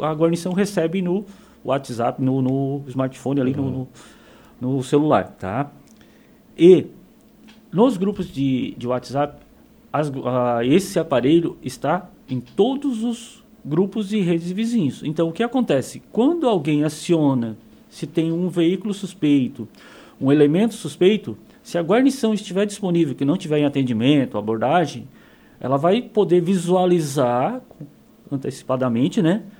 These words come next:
Speaker 1: aquela situação e ela já pode, se ela tiver em rondas normais, já deslocando.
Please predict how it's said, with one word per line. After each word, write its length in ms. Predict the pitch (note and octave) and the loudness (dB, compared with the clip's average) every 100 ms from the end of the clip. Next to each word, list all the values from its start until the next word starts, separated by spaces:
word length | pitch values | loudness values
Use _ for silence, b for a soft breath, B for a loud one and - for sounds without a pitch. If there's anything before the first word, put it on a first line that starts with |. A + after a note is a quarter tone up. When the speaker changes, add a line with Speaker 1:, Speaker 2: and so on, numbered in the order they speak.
| B B B B | B B B B
Speaker 1:
aquela 400 | - - G3 C4+ | -10 0 2 2
situação 760 | C4+ B3+ G#3+ - F#3+ G#3 C#4 D4+ - - | 2 2 2 2 2 4 4 0 -16 -8
e 360 | E3 A3 B3+ - - - | 0 4 4 0 -20 -10
ela 180 | A#2+ B2+ | -6 -4
já 140 | C3+ | -4
pode, 520 | - E3+ G3 G#3 A#3+ B3 - _ - | -2 0 2 2 -2 -6 -18 _ -16
se 160 | - | -4
ela 140 | F3 G3 | -2 -2
tiver 200 | F3 F3+ | -2 0
em 40 | |
rondas 640 | D3 F3 D#3 C#3 B2+ - | 2 2 2 0 -2 -8
normais, 540 | A#2 C3 C#3 G#3 F#3+ - | -4 -2 2 2 0 -2
já 160 | G3 | 0
deslocando. 720 | G3+ G3+ A3+ G#3 G#3+ A#3+ B2+ | 0 2 2 2 -2 -2 -4